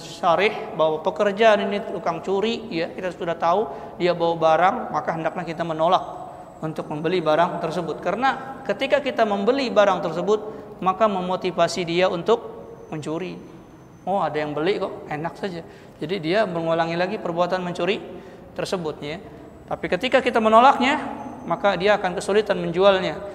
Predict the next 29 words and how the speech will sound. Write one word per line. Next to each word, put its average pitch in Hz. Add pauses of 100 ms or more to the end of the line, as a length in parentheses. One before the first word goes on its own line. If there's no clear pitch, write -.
(180)
Maka 170 (160)
tercegahlah 165
dia 175
dari 165
perbuatan 160 (680)
mencuri 160
tersebut. 151
Begitu 208
pula, 302
ikhwati 247
azakumullah, 170 (360)
ada 226
ikhwah 185
kita, 170
mohon 156
maaf, 185 (680)
misalnya 185
dia 190
sering 247
berhutang, 233 (720)
hutangnya 254
nggak 240
dibayar-bayar, 226
ngutang 208
lagi, 233
nggak 160
usah 262
dikasih 262
hutang. 240